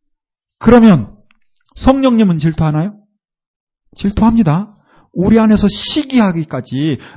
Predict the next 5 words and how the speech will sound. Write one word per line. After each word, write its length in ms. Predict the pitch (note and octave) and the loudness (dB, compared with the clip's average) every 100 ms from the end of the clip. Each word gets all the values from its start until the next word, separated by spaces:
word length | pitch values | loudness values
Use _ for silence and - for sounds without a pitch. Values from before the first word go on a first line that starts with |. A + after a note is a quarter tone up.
| G#3+ | -2
너희들이, 920 | G#3+ D4 D4 C#4 B3 C4 B3+ E3+ A2+ G#2 _ _ _ _ C#4+ C#4+ | 2 4 4 2 0 -2 0 0 -2 -8 _ _ _ _ -2 2
내가 760 | D4+ D4 C#4+ G#3+ C#3 C#3 D3+ - _ - | 4 4 4 2 0 -4 -10 -14 _ 0
너희 220 | A3 B3 | 0 2
안에 180 | A3 A3 | 0 -2
있는데 680 | G#3 G3 E3+ D3+ F#3+ F#3 | -2 -2 -2 -4 -2 -4